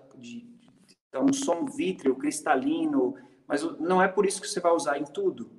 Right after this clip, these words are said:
né? E todo jacarandá é bom? Não, tem cortes de troncos pequenos que são muito tortuosos, que você mal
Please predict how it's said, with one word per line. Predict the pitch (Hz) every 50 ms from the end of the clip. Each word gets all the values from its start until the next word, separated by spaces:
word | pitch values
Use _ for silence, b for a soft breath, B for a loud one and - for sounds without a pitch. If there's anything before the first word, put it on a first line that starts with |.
| - _ _ -
né? | 117 113 117 117 B B B B B B B
E | - 139
todo | 139 185 202 202 190
jacarandá | - 160 151 - 156 147 139 135 127 123
é | 123 120
bom? | 123 151 165 160 139 117 - - - - - - -
Não, | 165 185 175 165 165 165 151 127
tem | - - 127 131 135
cortes | - 131 135 139 147 147 - - 156 135
de | - 139
troncos | 135 - - 131 127 127 127 - - -
pequenos | - - 190 185 - - 165 170 175 196 185 -
que | -
são | - 165 151
muito | 143 143 143 151
tortuosos, | 143 - 160 160 - - 202 175 160 160 175 185 185 - 196 -
que | - -
você | - 202 190 - - 185
mal | 185 185 185 180 180 202 208